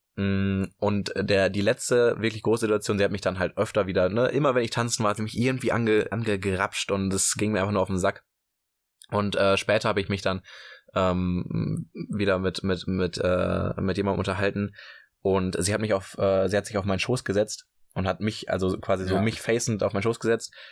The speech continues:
Speaker 1: und hat mir dann ihre Brüste ins Gesicht gedrückt und versucht, mich zu küssen. Und das war dann der letzte Moment.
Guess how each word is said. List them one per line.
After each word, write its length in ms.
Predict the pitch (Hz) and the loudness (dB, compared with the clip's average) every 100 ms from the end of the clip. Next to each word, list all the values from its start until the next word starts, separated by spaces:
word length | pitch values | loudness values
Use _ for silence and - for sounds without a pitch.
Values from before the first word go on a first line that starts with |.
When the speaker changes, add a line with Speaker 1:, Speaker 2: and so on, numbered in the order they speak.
| - | -10
Speaker 1:
und 140 | 101 | -4
hat 80 | 107 | 0
mir 80 | 101 | 2
dann 120 | 101 | 2
ihre 200 | 101 101 | 2 0
Brüste 360 | 98 120 143 104 | 2 0 2 -2
ins 140 | 101 | 0
Gesicht 280 | 98 95 98 | -2 -2 -2
gedrückt 260 | 95 107 104 | -2 -2 -2
und 80 | |
versucht, 220 | 104 104 104 | -2 0 -2
mich 120 | 95 | -4
zu 100 | 95 | -2
küssen. 300 | - 127 120 | -2 0 -2
Und 140 | 92 | 0
das 180 | - - | 0 2
war 80 | 160 | 2
dann 220 | 135 123 | 2 2
der 120 | 113 | 2
letzte 300 | 110 156 - | 2 0 -2
Moment. 400 | 139 139 156 - | 2 0 0 -6